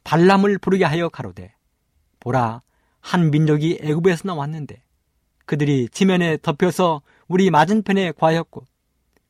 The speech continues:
우리보다 강하니 청컨대 와서 나를 위하여 이 백성을 저주하라. 내가 혹 쳐서 이기어 이 땅에서 몰아내리라. 그대가 복을 비는 자는 복을 받고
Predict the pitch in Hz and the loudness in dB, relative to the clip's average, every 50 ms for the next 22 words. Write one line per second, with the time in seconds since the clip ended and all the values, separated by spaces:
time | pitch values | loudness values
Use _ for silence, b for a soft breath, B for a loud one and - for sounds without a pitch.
0 | _ _ _ _ - 170 196 240 220 214 214 214 214 196 185 - - - 170 160 | _ _ _ _ -2 2 2 4 6 4 4 4 4 2 0 -2 -4 -2 0 0
1 | 160 147 127 98 90 _ _ _ _ _ _ _ _ _ _ _ _ _ _ _ | 2 0 0 -4 -8 _ _ _ _ _ _ _ _ _ _ _ _ _ _ _
2 | _ _ _ - - 180 175 - - 160 147 147 139 131 123 110 139 123 113 110 | _ _ _ -6 -4 -4 -2 -2 -2 0 0 2 2 0 0 -2 -4 -8 -8 -8
3 | 120 117 113 123 165 175 170 170 165 160 160 160 156 151 156 143 143 135 - - | -6 -4 -2 -2 -2 -2 -2 -2 -2 -2 -2 -4 -4 -6 -4 -2 -4 -4 -4 -6
4 | 147 139 131 120 117 120 _ _ _ _ _ _ _ _ _ _ _ - - 120 | -6 -4 -4 -6 -8 -10 _ _ _ _ _ _ _ _ _ _ _ -12 -10 -10
5 | 104 117 - - - - 73 - _ _ _ _ _ _ _ _ _ _ _ _ | -10 -10 -14 -14 -16 -18 -20 -20 _ _ _ _ _ _ _ _ _ _ _ _
6 | _ _ _ _ _ - 131 143 139 139 123 156 143 - - 185 165 151 180 156 | _ _ _ _ _ -6 -4 -2 -2 0 -2 -2 -4 -2 -2 -2 -2 0 0 -2
7 | 151 156 151 160 165 160 156 147 - 160 170 - - 196 185 180 151 180 180 165 | -2 -2 0 0 0 0 0 -2 -6 -10 -10 -6 -6 -4 -4 -4 -2 -2 -4 -4
8 | 156 143 170 202 220 202 180 175 180 - 196 151 95 _ _ _ _ _ _ _ | -4 -4 -2 -2 -2 -2 -4 -8 -10 -12 -12 -16 -16 _ _ _ _ _ _ _
9 | _ _ _ _ _ _ _ _ _ _ _ _ _ _ - 180 185 220 208 220 | _ _ _ _ _ _ _ _ _ _ _ _ _ _ -2 2 4 4 6 6
10 | 202 185 - - 208 226 233 220 190 208 208 202 196 196 185 180 175 170 147 - | 4 2 2 2 2 4 4 2 2 2 0 2 2 2 2 0 0 -2 -4 -4
11 | 165 165 170 160 147 127 - _ - - 131 120 110 | -2 0 0 0 -2 -4 -8 _ -10 -10 -10 -10 -10